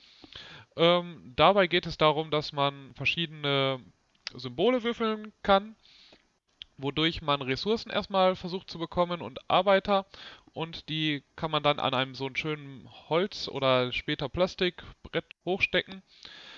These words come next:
Und wenn man dann genug von verschiedene Sachen gefunden hat, dann kann man auf seinem, wie bei Kniffel, hat man ja so einen Zettel, wo man halt die Zahlen einträgt. Da hat man dann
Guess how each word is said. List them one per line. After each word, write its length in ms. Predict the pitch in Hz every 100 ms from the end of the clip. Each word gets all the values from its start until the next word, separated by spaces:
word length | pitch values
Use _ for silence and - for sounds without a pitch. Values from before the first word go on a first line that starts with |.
| - - _ _ _ _ _ _
Und 480 | 165 175 165 - 143
wenn 120 | 165
man 140 | 156
dann 160 | 151 147
genug 220 | 147 170
von 240 | 160 147 147
verschiedene 400 | 135 170 156 139
Sachen 260 | 175 196
gefunden 340 | 156 - 196 180
hat, 300 | 170 - -
dann 220 | 139 156
kann 180 | 156 156
man 380 | 147 147 110 -
auf 300 | - 127 -
seinem, 500 | 139 139 135 131 127 -
wie 100 | 160
bei 120 | 131
Kniffel, 560 | - 190 208 185 180 -
hat 200 | 151 131
man 100 | 131
ja 220 | 131 123
so 100 | 120
einen 140 | 117
Zettel, 320 | - 196 170
wo 80 | 143
man 160 | 139 131
halt 240 | 127 123
die 100 | 110
Zahlen 260 | - 175 196
einträgt. 540 | 165 175 170 160 -
Da 140 | 135 139
hat 120 | -
man 160 | 135
dann 300 | 127 123 127